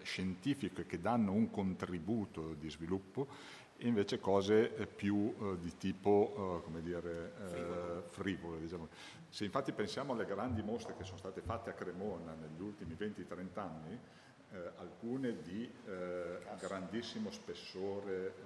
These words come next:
Speaker 1: anche a livello europeo in termini proprio di contributo scientifico,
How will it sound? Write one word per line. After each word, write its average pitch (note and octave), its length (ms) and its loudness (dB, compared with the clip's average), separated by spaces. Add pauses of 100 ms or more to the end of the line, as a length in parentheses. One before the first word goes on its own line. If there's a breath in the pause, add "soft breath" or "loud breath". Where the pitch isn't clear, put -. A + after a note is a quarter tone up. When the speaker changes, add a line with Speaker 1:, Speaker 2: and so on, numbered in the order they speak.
(420)
Speaker 1:
anche F#2+ 200 -6
a - 20 -2
livello F2+ 260 -2
europeo F2 480 2
in D#2+ 140 0
termini F2 420 0
proprio F2+ 320 0
di F2 360 -2
contributo F#2 640 0
scientifico, E2+ 720 -4